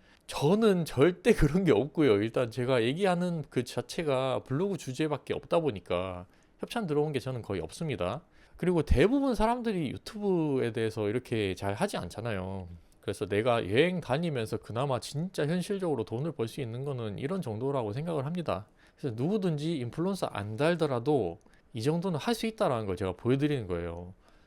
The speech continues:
제가 뭐 엄청나게 여행 많이 다녀요? 한 달에 한 번 아니면은 안 다닐 때도 있습니다. 맞죠? 그리고, 아, 물론 전업으로 하는데 전업치고는 제가 또 블로그에 대해서 막 글을 하루에 다섯 개, 열 개씩 쓰는 것도 아니잖아요.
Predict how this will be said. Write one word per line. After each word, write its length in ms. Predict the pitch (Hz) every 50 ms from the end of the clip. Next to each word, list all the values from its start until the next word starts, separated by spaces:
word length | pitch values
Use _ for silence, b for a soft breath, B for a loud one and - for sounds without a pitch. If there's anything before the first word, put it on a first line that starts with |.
| b b _
제가 280 | - - 139 156 185 185
뭐 220 | 185 170 156 -
엄청나게 720 | - 175 220 - - - 262 254 254 247 208 185 135 113
여행 340 | 113 123 147 160 160 156 143 - - -
많이 220 | 104 123 147 131
다녀요? 480 | 113 120 123 135 135 113 110 127 175 208 - _ _ _ _
한 260 | _ - - 220 226
달에 220 | 220 233 220 202 180
한 200 | 160 - 220 220
번 140 | 220 226 190
아니면은 480 | 135 131 151 175 170 147 139 147 139
안 160 | - 98 104
다닐 240 | 113 143 180 196 180
때도 160 | - - -
있습니다. 480 | 95 - - - 104 104 98 95 85 92 - _ _ _ _ _ _
맞죠? 420 | - 165 160 - 120 90 82 92 - _ _ _
그리고, 420 | - 170 190 202 254 285 302 - - - _ _ _ _ _
아, 60 | - 196
물론 300 | 156 160 220 269 285 214
전업으로 640 | - 139 175 240 262 254 202 214 208 196 185 185
하는데 600 | 170 - 254 254 262 254 214 190 208 196 165 120 107
전업치고는 800 | - - 156 233 269 - - - - 254 220 254 262 247 208 147
제가 220 | - 135 139 143
또 180 | 147 - 127 110
블로그에 480 | - - 120 135 165 185 185 196 165
대해서 540 | 131 117 104 104 - 110 98 95 90 85 85 -
막 240 | 92 95 92 - _
글을 560 | - - 135 143 160 147 127 107 98 95 - b b b b b
하루에 320 | - - - 190 190 208 165
다섯 300 | - - 151 - - -
개, 140 | - 139 107
열 120 | 95 123
개씩 240 | - 214 - - -
쓰는 300 | - 220 220 269 302 294
것도 160 | 302 - -
아니잖아요. 580 | 87 85 82 85 90 85 90 101 110 110 98